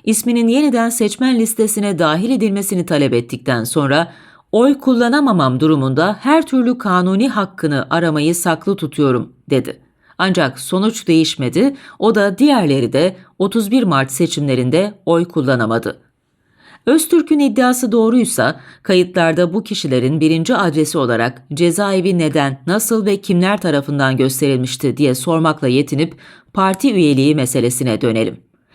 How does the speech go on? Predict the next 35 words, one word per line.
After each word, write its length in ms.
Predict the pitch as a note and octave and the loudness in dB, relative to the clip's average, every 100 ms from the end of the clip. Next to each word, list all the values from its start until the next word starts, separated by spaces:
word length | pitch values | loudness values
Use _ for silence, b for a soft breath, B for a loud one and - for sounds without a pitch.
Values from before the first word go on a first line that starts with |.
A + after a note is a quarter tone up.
| B B | B B
Sincan 440 | - D#4+ E4 D4 C4+ | 0 2 4 2 2
cezaevinde 760 | A#3 G3+ A3 F#3+ D3 C#3 B2+ | 0 2 2 2 2 0 0
bulunan 460 | C3+ C#3 B2+ C#3 F3 B B | 0 0 2 0 -2 B B
on 200 | - B3+ | 0 2
beş 180 | C4 B3 | 2 2
Temmuz 360 | - G#3+ G#3 G3+ | 0 0 0 -2
sanıklarından 840 | - E3+ D#3+ D#3 D3 C3+ C3+ B2 | -2 -2 0 -2 0 0 0 0
birçok 400 | E3 C#4 - C#3 | 0 0 0 -4
ismin 460 | F2 A#2+ - E3 G3+ B B B | -4 -6 0 0 -2 B B B
iki 280 | A3 D#4 | 0 2
bin 120 | D4 C#4 | 2 2
yirmi 360 | A3 A3 G#3+ | 2 2 0
üçten 320 | G#3+ - C#4+ | -2 0 0
itibaren 640 | C#4 - C3 B2+ A#2+ A#2+ A#2+ - | 0 0 0 2 2 0 -2 -8
bilgileri 600 | D3 F#3+ F#3+ G3+ A3 C4 | -2 0 2 2 4 2
dışında 500 | A#3+ - C#3+ B2+ A#2+ | 0 0 -2 0 2
A 140 | E3+ | 0
K 160 | F3+ G#3 | 0 -2
P 140 | A#3 | 0
Sincan 460 | A3+ - C4 A3 G3 | 0 -2 -2 -2 -2
Teşkilatı'na 880 | F3+ D#3+ - D3+ C3+ C3 C#3 D#3 F#3+ | -2 -2 0 0 0 0 -2 -2 -2
üye 220 | D#3+ F3+ D#3 | 2 2 2
yapıldığı 520 | C3 C#3 C3 C3+ A#2+ | 0 -2 -2 0 -2
tespit 400 | C#3+ B2+ C3+ C3 | -4 -4 -4 -2
edildi. 440 | A2+ A#2 A2+ - b b b b b | -2 -2 -4 -8 b b b b b
İlginçtir, 720 | D#3+ D3 C3 B2+ E3+ C4+ C4+ B B | 0 2 -2 -2 0 0 -2 B B
tek 260 | - E4 E4+ | 0 0 2
tük 240 | B3+ B3 | -2 0
C 140 | F#3 F3+ | 0 2
H 140 | F3 | 2
P 140 | B3 A#3 | 2 2
üyesi 300 | F#3 F3+ A#3 | 2 0 0
yapılanlar 640 | F#3 F3 E3+ D#3 C#3 A#2 | -2 0 0 0 0 0
da 140 | A2+ | -2
var. 220 | A2 F2 | -2 -4